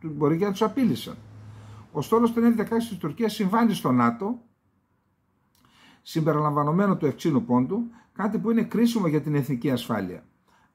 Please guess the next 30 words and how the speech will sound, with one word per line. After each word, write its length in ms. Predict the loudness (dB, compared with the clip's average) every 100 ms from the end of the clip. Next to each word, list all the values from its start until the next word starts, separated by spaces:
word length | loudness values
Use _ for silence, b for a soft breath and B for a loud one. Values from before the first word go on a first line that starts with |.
| -8
Αυτός 380 | -2 0 2
είναι 180 | 4 2
ο 80 | 2
λόγος 280 | 0 0 -2
για 120 | -2
τον 140 | -2
οποίο 260 | -4 -2 2
είναι 220 | 4 4
προς 160 | 0 -4
το 80 | -8
συμφέρον 360 | -8 -6 -4
της 140 | -4 -4
εθνικής 320 | -4 -4 -6
ασφάλειας 380 | -4 -4 -4 -2
των 120 | -2
ηπα 160 | -2
και 80 | -2
των 120 | -4
συμμάχων 420 | -4 -2 0 0 -2
μας 300 | -2 -4 -12 b b
να 120 | -6 -2
αναβαθμίσουμε 680 | 0 0 2 2 2 -2
το 80 | -2
γερασμένο 420 | -2 0 0 -2
στόλο 260 | -2 0 -2
των 180 | 0 -2
F 40 |
δεκαέξι 440 | -2 -2 -4 -4
της 100 | -10
Τουρκίας 600 | -6 -8 -2 -2 -2 -6